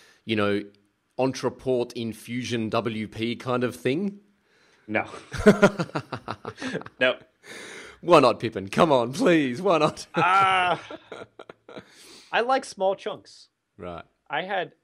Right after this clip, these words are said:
Speaker 2: uh, a, a great, great developer that I've always looked up to for a long time said something that really resonated with me a few years ago.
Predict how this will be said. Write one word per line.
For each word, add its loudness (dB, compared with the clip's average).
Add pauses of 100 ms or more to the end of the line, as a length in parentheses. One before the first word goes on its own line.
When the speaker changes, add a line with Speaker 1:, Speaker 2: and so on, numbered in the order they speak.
(140)
Speaker 2:
uh, -8 (1300)
a, -4
a -8
great, -4
great -2
developer -4 (100)
that -2
I've -2
always 2
looked -2
up -2
to -6
for -2
a 0
long 0
time -2
said 0
something 0
that -2
really 4
resonated 2
with -4
me -8
a -8
few -6
years -2
ago. -2